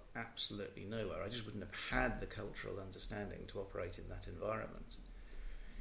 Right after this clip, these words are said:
Once you've understood it, you know, are we really changing culture here? Probably not. I think we're trying to work out how we can fit the two cultures together and get the best result out of it.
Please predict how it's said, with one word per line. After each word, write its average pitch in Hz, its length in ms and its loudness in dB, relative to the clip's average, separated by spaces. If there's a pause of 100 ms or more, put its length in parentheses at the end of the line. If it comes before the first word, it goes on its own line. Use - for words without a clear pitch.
(200)
Once 165 260 10
you've 156 120 12
understood 139 520 10
it, 117 160 8
you 139 80 8
know, 127 140 10
are 127 100 12
we 131 160 10
really 131 400 10
changing 143 680 8
culture 143 420 4
here? 135 320 4
Probably 101 420 0
not. 101 500 0
I 98 60 -2
think 117 300 -2
we're 101 80 0
trying 113 240 0
to 104 40 0
work 110 360 4
out 104 260 0
how 110 160 0
we 101 80 0
can 101 140 -2
fit - 220 0
the - 40 -10
two 113 220 0
cultures 98 420 0
together 98 440 2
and 92 100 -2
get - 160 -2
the - 60 -4
best - 260 -2
result 95 440 2
out - 100 -2
of 71 100 -8
it. 58 180 -8